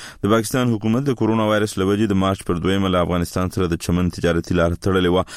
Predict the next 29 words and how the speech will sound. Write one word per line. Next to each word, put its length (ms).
په 80
چمن 240
کې 160
ځینو 240
پرلتوالو 560
مشال 340
ریډیو 300
ته 140
وویل 280
چې 300
د 80
دې 240
مسلې 340
له 100
وجې 200
د 40
ډېرو 240
خلکو 380
روزګار 460
په 120
خطر 240
کې 120
دی. 80
بلخوا 300
د 120
بلوچستان 520
اعلی 280
وزیر 300
جام 200